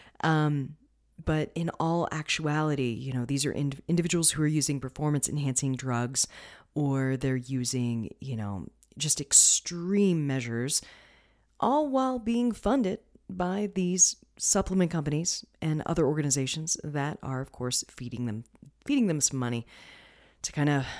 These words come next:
kind of, uh, make them a little bit more of a, like, a charlatan. I, you know, I don't use that word lightly,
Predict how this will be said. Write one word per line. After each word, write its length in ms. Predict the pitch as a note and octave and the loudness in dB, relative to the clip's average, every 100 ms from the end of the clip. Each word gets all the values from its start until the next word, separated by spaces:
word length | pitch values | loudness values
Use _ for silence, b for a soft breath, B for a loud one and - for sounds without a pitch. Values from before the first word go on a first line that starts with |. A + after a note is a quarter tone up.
| B B B B B - _ | B B B B B -20 _
kind 220 | - E3 D3 | -12 -8 -8
of, 80 | - _ _ _ _ _ | -10 _ _ _ _ _
uh, 260 | - G1+ G1+ - _ _ _ - - _ _ | -14 -12 -14 -18 _ _ _ -20 -20 _ _
make 160 | D#3+ D#3 | -6 -4
them 120 | D#3 | -2
a 80 | C#3+ | -2
little 180 | C#3+ D#3+ | -2 -4
bit 180 | D#3 - _ | -4 -8 _
more 180 | D3+ C#3 | -4 -4
of 120 | B2+ | -4
a, 80 | - - | -10 -14
like, 140 | D3 | -14
a 40 | - | -10
charlatan. 640 | - B2 B2+ F#2+ - - - b b b b - | -6 -4 -4 -6 -10 -14 -16 b b b b -14
I, 320 | C3 - - _ - | -12 -14 -18 _ -12
you 120 | B2+ | -10
know, 80 | G#2 | -8
I 80 | B2+ | 0
don't 280 | F#3+ A3 - | 4 4 4
use 180 | G#3 | 2
that 160 | F#3 F3 | 4 2
word 240 | D#3+ D3 | 2 0
lightly, 340 | B2+ A#2+ B2 | 0 -2 -4